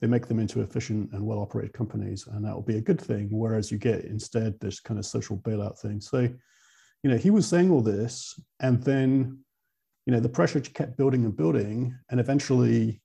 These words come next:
you know, the Bank of England folded basically and did what the politicians wanted, and, you know, printed an, uh,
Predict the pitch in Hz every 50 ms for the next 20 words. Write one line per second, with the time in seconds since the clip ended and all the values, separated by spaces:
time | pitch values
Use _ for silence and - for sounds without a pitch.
0 | _ _ _ - 110 107 104 104 104 117 104 - 120 117 113 - 107 117 110 101
1 | 117 117 104 - - - 170 185 156 104 98 - - 110 - - - - - 107
2 | 107 110 110 104 - 117 - - 113 117 - - 120 113 - 139 - - 101 -
3 | - 113 107 - - 110 107 104 104 101 101 98 98 98 - _ _ - 92 98
4 | 101 98 - _ _ _ _ _ _ _ _ _ _ - - 147 131 117 135 107
5 | 107 107 104 101 101 101 98 98